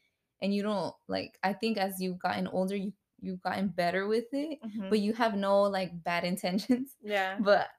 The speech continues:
Speaker 1: it's just funny because I know you, like, you have
Speaker 2: Yeah.
Speaker 1: hurt my feelings before, you know?
Speaker 2: Mm-hmm.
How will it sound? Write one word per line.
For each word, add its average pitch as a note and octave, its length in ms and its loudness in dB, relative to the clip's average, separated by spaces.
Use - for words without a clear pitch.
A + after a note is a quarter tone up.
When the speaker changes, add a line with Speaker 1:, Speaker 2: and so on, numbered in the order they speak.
Speaker 1:
it's G3+ 260 -2
just B3 240 -2
funny G#3 240 4
because G3+ 420 -4
I F3+ 140 2
know F#3 160 2
you, A3 380 0
like, F3 260 -2
you A3 180 2
have A#3 220 6
Speaker 2:
Yeah. D4 40 0
Speaker 1:
hurt G#3 140 4
my G3+ 160 4
feelings G3+ 340 2
before, F#3 400 0
you F#3 140 2
know? G#3 360 0
Speaker 2:
Mm-hmm. G#3+ 200 -4